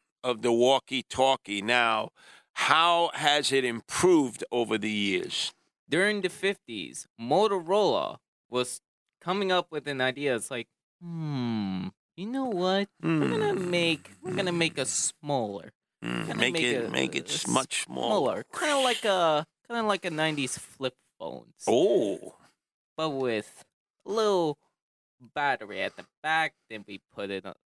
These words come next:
Speaker 2: the little microphone here, and this way it goes to law enforcement. By the time,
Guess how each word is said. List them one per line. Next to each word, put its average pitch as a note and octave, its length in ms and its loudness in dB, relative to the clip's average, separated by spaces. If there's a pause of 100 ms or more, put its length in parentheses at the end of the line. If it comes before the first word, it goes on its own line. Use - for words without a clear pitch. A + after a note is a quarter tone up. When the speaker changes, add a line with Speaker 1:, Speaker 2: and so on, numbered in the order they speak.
(320)
Speaker 2:
the F#2+ 80 -10
little G2 280 -2
microphone D#3+ 800 -4
here, D#3 520 -2
and A#2 300 -6
this A#2 260 -10
way A#2 380 -6 (100)
it A2 140 -20
goes A2+ 440 -12 (500)
to A2+ 360 -2
law C3+ 220 0
enforcement. - 840 -12 (500)
By C#3+ 80 -4
the E3 140 -2
time, C#3 760 -4